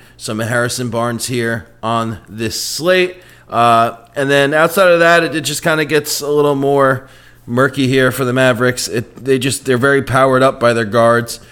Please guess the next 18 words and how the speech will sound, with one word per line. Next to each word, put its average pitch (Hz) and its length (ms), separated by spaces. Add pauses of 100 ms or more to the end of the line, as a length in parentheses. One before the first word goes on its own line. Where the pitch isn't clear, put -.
(280)
and 107 160
by 107 140
Harrison 113 340
Barnes. 110 400
So 110 420 (360)
I 127 100
don't 131 180
think 127 160
the 117 80
front 127 240
court 123 240
is - 60
somewhere 113 260
that 113 100
we 110 100
should 104 160
target, 110 300
especially 107 560